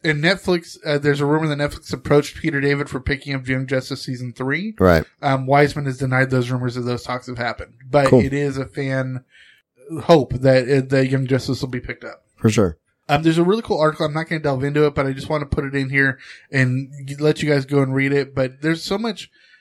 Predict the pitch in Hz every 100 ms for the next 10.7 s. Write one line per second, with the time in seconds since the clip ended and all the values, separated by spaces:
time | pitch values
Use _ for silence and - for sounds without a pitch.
0 | _ _ 156 139 131 120 120 _ _ _
1 | _ _ _ _ _ _ _ _ _ _
2 | - - 196 - 190 143 120 - 139 135
3 | 135 131 147 156 147 113 117 101 - 143
4 | 90 82 92 131 - 143 127 113 _ -
5 | - _ - 147 139 131 131 _ 170 165
6 | 170 160 151 151 147 143 - _ 151 127
7 | - 151 143 139 131 170 185 190 185 180
8 | 190 170 147 143 139 131 143 147 139 135
9 | _ _ _ _ _ _ - 127 139 165
10 | 160 - 123 120 113 123 117